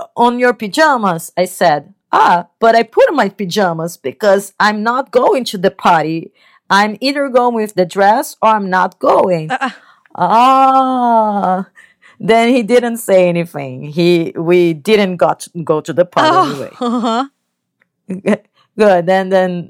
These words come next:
Speaker 1: then it came, it came again. Several days passed,
Speaker 2: Uh-huh.
Speaker 1: right? And, um, so he didn't even ask me out for anything else for a while.
Speaker 2: Okay.
Speaker 1: Then,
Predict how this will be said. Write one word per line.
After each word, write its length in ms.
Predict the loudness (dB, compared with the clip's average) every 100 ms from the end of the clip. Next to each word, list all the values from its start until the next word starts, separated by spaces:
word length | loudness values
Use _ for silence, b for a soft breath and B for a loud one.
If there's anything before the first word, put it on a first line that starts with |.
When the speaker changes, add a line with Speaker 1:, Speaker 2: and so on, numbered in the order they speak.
| -2
Speaker 1:
then 340 | 0 0 -2
it 260 | -6 -8 -6
came, 540 | -4 -2 -4 -6 -10 -16 _
it 280 | -6 -6 -4
came 320 | -4 -2 -2
again. 560 | -2 -2 0 0 -2 -8
Several 420 | -2 -2 0 0
days 340 | 0 0 -2
passed, 320 | -2 0 0 0
Speaker 2:
Uh-huh. 320 | 0 0 0
Speaker 1:
right? 340 | 0 0 -4 -10
And, 340 | -8 -6 -6
um, 280 | -8 -8 -12 _ -8
so 280 | 0 0
he 140 | 0 -4
didn't 380 | -4 -2 -2 -2
even 300 | -6 -4 -6 -2
ask 260 | -2 -2 -8
me 160 | -2 0
out 240 | 0 0
for 160 | -6 -4
anything 480 | -4 -6 -6 -4 0
else 360 | 0 0 -4
for 140 | -6 -4
a 80 | 0
while. 320 | 0 0 -2 -8
Speaker 2:
Okay. 240 | -12 -16 -18 _ _ -6
Speaker 1:
Then, 520 | -2 0 0 -4